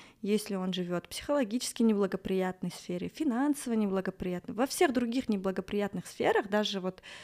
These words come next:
сейчас обстановка в мире, да, какая-то политическая, мы можем бояться, из-за этого можем ходить без настроения, а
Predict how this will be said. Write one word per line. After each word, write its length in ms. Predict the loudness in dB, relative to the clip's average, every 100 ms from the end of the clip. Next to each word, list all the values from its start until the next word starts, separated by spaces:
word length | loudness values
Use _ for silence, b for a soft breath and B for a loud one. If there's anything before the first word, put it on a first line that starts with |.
| B
сейчас 440 | -6 -2 2 2 0
обстановка 540 | -4 0 0 0 0
в 80 | 2
мире, 480 | 6 8 6 4 2
да, 140 | 0
какая-то 320 | -2 -4 -4
политическая, 1040 | 0 0 0 -2 0 2 0 -4 -2 -2 -2 B B B
мы 80 | 0
можем 300 | 2 2 2
бояться, 640 | 0 0 2 4 2 2 0
из-за 180 | 2 0
этого 220 | 0 -2
можем 200 | -2 -4
ходить 280 | -6 -6 -6
без 120 | -4
настроения, 800 | -4 -4 -4 0 2 4 2 0 B B B
а 280 | 0 2